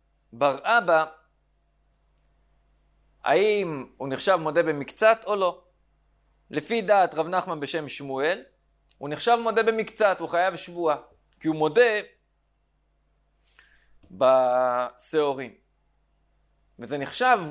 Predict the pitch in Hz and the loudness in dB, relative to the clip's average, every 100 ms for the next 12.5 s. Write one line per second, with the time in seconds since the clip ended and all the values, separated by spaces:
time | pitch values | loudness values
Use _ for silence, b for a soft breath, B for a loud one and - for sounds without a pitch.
0 | - _ _ _ _ - 139 196 226 220 | -14 _ _ _ _ -12 -4 2 4 4
1 | - 196 160 139 160 214 220 190 190 196 | 2 2 2 -2 -6 -6 0 0 2 -4
2 | 196 180 208 170 156 151 160 127 190 214 | -4 -4 0 0 0 0 4 4 4 2
3 | 214 180 202 226 226 220 - 208 - - | 2 -4 -2 -2 -2 -2 4 4 4 -2
4 | 175 190 190 190 160 165 165 175 165 175 | -2 -2 -4 -4 2 2 4 2 2 -2
5 | 156 143 - _ B B B B 117 131 | 0 0 -2 _ B B B B -4 0
6 | 185 208 143 147 147 123 123 - 190 175 | 2 0 0 -4 -4 -12 -8 -4 0 4
7 | 156 196 214 190 151 151 151 196 - - | 4 4 4 2 0 -4 -2 -2 -2 -6
8 | _ _ _ _ _ _ _ _ _ _ | _ _ _ _ _ _ _ _ _ _
9 | _ 120 139 208 214 208 214 233 233 254 | _ -8 -2 4 4 2 4 4 6 4
10 | 233 220 202 - - 147 175 196 202 196 | 4 2 -2 -8 -16 0 4 4 2 -2
11 | 180 185 185 202 160 151 156 170 156 147 | -4 -2 -4 -2 -2 0 2 2 0 -4
12 | - 151 190 233 | 2 4 4 2